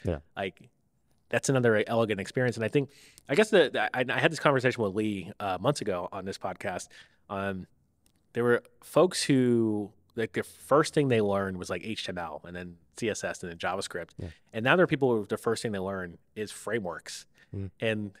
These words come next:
Speaker 2: what that is kinda unlocking, 'cause I think a lot of people are like, "Oh man, I remember when you could open up the console and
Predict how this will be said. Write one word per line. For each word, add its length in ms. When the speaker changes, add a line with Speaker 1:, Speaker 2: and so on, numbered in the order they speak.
Speaker 2:
what 320
that 160
is 300
kinda 300
unlocking, 480
'cause 120
I 80
think 140
a 40
lot 120
of 40
people 200
are 20
like, 80
"Oh 240
man, 200
I 20
remember 260
when 80
you 60
could 180
open 220
up 80
the 60
console 460
and 220